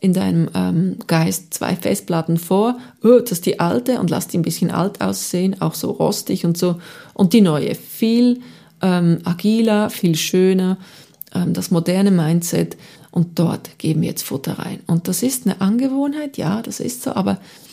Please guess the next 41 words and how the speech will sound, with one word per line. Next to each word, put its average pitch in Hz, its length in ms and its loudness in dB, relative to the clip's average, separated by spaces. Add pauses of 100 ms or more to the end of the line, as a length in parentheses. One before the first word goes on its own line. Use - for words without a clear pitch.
(180)
vielleicht 196 340 0
hast 196 140 -4
du 196 40 -2
Kinder. 226 460 0 (960)
Ähm, 175 400 0 (400)
da 185 100 -2
muss 196 180 0
man 214 120 2
ja 214 240 0
auch 330 200 -4
immer 220 340 4
wieder 170 420 2
sagen, 170 720 -2
äh, - 100 -4
bis 165 200 0
sie - 80 -2
sich - 400 -4
an 175 180 0
was - 160 -8
gewöhnt - 400 -4
haben. - 320 -6 (160)
Putz - 220 -6
dir 208 100 4
die 214 140 0
Zähne 151 500 -2
oder, 180 280 0 (520)
äh, - 80 -6
mach 196 200 -2
die 220 140 0
Hausaufgaben 170 680 -2
oder, - 460 -2 (460)
ähm, 156 560 -2 (680)
all 226 200 0
das, 294 320 -4
was, - 260 -4
was 214 160 -2
du 240 100 0
ja 214 200 2
weißt. 254 400 -2
Man 180 200 2
muss - 480 0